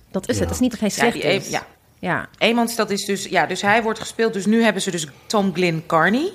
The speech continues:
Speaker 3: die speelt
Speaker 1: Hmm.
Speaker 3: nu Prins Aegon. De jongere was inderdaad Ty Tennant, die had ook inderdaad die energie. En,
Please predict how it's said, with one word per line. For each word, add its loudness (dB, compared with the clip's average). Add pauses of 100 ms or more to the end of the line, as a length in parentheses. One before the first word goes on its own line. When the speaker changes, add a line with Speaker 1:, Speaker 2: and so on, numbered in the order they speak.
Speaker 3:
die -12
speelt -2 (100)
Speaker 1:
Hmm. -6
Speaker 3:
nu -
Prins -4
Aegon. -2 (320)
De -4
jongere 4
was -2
inderdaad 0
Ty 2
Tennant, 2
die -2
had 0
ook 0
inderdaad -2
die -8
energie. -2 (360)
En, 2